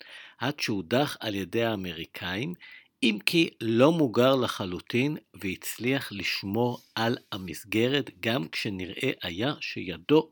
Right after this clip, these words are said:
על התחתונה. במחצית עשרים עשרים הוערך כי מספר הלוחמים של הטליבן נע בין שבעים למאה אלף, פי שתיים ויותר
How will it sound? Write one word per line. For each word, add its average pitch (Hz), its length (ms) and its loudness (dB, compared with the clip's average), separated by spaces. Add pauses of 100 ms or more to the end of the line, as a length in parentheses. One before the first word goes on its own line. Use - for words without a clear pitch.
על 95 240 -4
התחתונה. 147 600 -8 (840)
במחצית 117 640 0
עשרים 147 400 2
עשרים 123 580 2 (320)
הוערך 104 520 2
כי - 80 -2
מספר 135 480 4
הלוחמים 120 600 0
של 101 200 -2
הטליבן 104 720 -2
נע 120 160 4
בין 110 320 0
שבעים 127 840 2
למאה 107 640 -2 (160)
אלף, 90 500 -6 (420)
פי 131 120 2
שתיים 147 640 2 (120)
ויותר 113 680 0